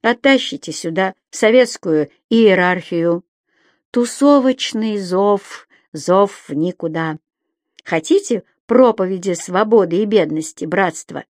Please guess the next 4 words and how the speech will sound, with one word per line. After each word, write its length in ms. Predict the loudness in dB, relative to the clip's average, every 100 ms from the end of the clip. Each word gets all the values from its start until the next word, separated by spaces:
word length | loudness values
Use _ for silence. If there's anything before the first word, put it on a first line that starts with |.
| _ _ _ -14
Читайте 500 | -8 0 0 0 -2
Толстого, 760 | 0 0 -2 0 4 4 4
ёлы-палы. 960 | 2 0 0 0 -2 -6 -6 -4 -4 -6 _ _ _ _ _ _ _ _ _ _ _ _
«Точно!» — 680 | 2 4 2 0 -2 -2 -4